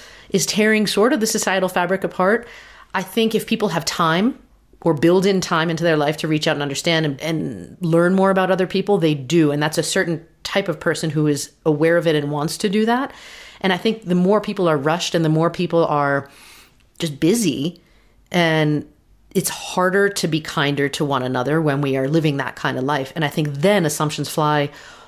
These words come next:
all over the place 'cause it, it's an easy way for humans to make sense of the world, right? And so until they're proven otherwise or corrected or stopped, I think it's just easy to make certain assumptions because then we can just go about our day and being busy and do, do, do. So,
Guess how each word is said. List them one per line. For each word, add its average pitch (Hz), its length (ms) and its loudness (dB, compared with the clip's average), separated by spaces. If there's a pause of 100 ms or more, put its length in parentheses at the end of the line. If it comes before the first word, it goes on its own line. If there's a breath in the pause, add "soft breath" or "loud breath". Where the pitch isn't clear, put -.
(120)
all 190 160 4
over 262 140 2
the - 80 0
place 165 240 0
'cause 170 160 2
it, - 220 -2
it's 180 140 2
an 190 120 0
easy 202 240 4
way 175 140 4
for 165 120 -2
humans 156 400 2
to - 80 0
make 143 160 -2
sense - 220 -4
of - 60 -6
the - 60 -4
world, - 300 -2 (520)
right? 151 300 0
And 170 220 2
so 151 540 4
until 175 680 2
they're 170 160 2
proven 170 320 0
otherwise 143 520 0
or - 60 -2
corrected 160 600 0
or 139 140 0
stopped, 160 560 -2 (540 loud breath)
I 170 60 -2
think 170 220 -2
it's 160 140 0
just 156 240 -2
easy 185 320 4
to 151 80 0
make 147 180 2
certain 139 220 -2
assumptions 135 500 -4
because 143 380 -2
then 147 120 2
we 147 80 0
can 151 120 -8
just 135 140 -4
go 151 80 2
about 139 180 0
our 127 80 -2
day 127 320 -2 (580 loud breath)
and 180 120 4
being 151 180 4
busy 143 220 0
and 143 100 0
do, 143 80 2
do, 135 120 -2
do. 139 360 -2
So, 170 580 2